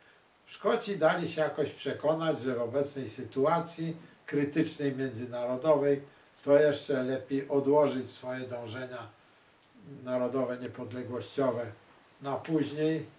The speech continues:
No i można powiedzieć, że Unia Europejska uratowała się z łaski narodu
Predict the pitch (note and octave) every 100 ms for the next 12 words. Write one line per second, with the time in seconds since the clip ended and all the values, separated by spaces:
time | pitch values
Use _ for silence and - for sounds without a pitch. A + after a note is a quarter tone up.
0 | - - _ D#3 F#3+ G#3 G#3+ G3 G3+ F#3+
1 | G3+ F#3+ F#3+ E3 F3+ F3+ F3+ - - _
2 | - - - - - _ _ F#3 F#3+ F#3+
3 | F#3 F3 E3 E3 F3 E3+ - F#3 F3 -
4 | - - _ - _ F#3+ D#3+ E3 D#3 D3+
5 | C#3+ - E3 - D#3+ D3+ - - D3 E3+
6 | D3 - E3+ D#3 D3 C#3+ C#3+ C#3 C3+